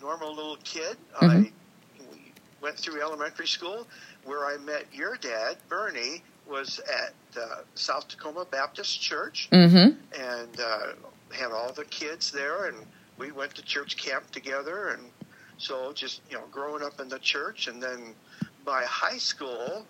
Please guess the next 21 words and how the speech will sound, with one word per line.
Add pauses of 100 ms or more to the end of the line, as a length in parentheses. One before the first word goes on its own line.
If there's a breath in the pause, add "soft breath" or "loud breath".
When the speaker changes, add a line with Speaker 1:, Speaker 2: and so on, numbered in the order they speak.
(440 soft breath)
Speaker 1:
uh,
you
know, (160)
your
dad's (220)
path
went
to
working
for (100)
Piggly
Wiggly. (160)
Speaker 2:
Mm-hmm.
Speaker 1:
My
path
went (120)
to (100)
work
for
Lucky
Stores.